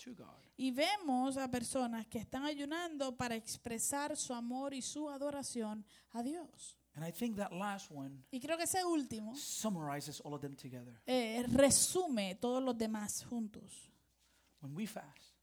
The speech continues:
Speaker 2: Cuando nosotros ayunamos,
Speaker 1: we saying to God,
Speaker 2: nosotros le estamos diciendo a Dios,
Speaker 1: "Your will,
Speaker 2: "Tu voluntad,
Speaker 1: not mine."
Speaker 2: no la mía."
Speaker 1: Amen?
Speaker 2: Amén.
Speaker 1: I like the way John Piper defines fasting.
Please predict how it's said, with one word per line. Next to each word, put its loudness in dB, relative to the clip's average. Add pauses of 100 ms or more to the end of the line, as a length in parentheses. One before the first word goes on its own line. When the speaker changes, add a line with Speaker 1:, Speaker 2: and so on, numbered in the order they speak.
(180)
Speaker 2:
Cuando 0
nosotros 2
ayunamos, 0
Speaker 1:
we -6
saying -4 (100)
to -10
God, -6 (300)
Speaker 2:
nosotros 2
le 2
estamos -2
diciendo 2
a 4
Dios, 0
Speaker 1:
"Your 0
will, -2 (680)
Speaker 2:
"Tu 6
voluntad, 2 (300)
Speaker 1:
not -8
mine." -18 (200)
Speaker 2:
no 0
la 0
mía." -4 (220)
Speaker 1:
Amen? 0 (440)
Speaker 2:
Amén. -4 (300)
Speaker 1:
I 0
like 0 (540)
the -6
way 0 (120)
John -6
Piper -2
defines -4 (460)
fasting. 0